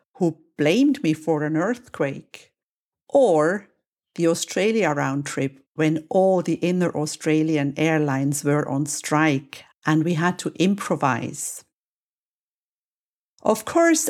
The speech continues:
I don't only want to talk about past travel. I want to talk about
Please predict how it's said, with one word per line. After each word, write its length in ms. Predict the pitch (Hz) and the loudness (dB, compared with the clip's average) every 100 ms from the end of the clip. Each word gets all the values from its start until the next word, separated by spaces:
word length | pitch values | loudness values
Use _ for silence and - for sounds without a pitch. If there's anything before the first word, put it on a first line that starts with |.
| - | 2
I 160 | 233 | 2
don't 240 | 240 285 277 | 4 4 4
only 280 | 208 185 165 | 2 2 2
want 200 | 151 151 | 2 0
to 80 | 139 | -4
talk 360 | - 156 143 | -2 -2 0
about 320 | 165 135 139 - | -2 -2 -2 -4
past 400 | - 262 262 - | 0 2 0 -4
travel. 540 | - 131 127 131 139 - _ _ | -2 0 0 -2 -4 -10 _ _
I 140 | 143 151 | -4 0
want 220 | 143 156 | 0 0
to 100 | 202 | -4
talk 360 | 202 196 196 220 | -4 -2 -2 -2
about 440 | 208 196 208 214 | -2 0 0 -4